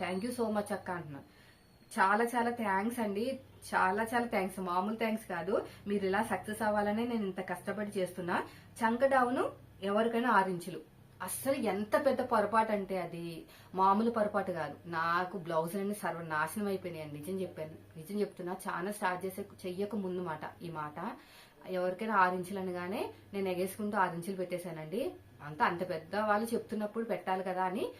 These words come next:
పెట్టేశాను అనమాట వీడియో చూసి. బ్లౌజులు మాత్రం సర్వనాశనం అయిపోయినాయి, మామూలుగా కాదు. నా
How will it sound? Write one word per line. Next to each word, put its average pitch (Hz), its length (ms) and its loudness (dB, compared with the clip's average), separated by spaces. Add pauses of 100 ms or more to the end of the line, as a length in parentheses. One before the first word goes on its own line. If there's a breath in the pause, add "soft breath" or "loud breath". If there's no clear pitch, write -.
(160 loud breath)
పెట్టేశాను 214 360 0
అనమాట 175 180 -4
వీడియో 175 380 -2
చూసి. - 220 -10 (300 loud breath)
బ్లౌజులు 170 460 -4
మాత్రం 196 320 -4
సర్వనాశనం 165 680 -4
అయిపోయినాయి, 160 420 -4 (440)
మామూలుగా 180 440 2
కాదు. 165 300 0 (340 loud breath)
నా 180 480 2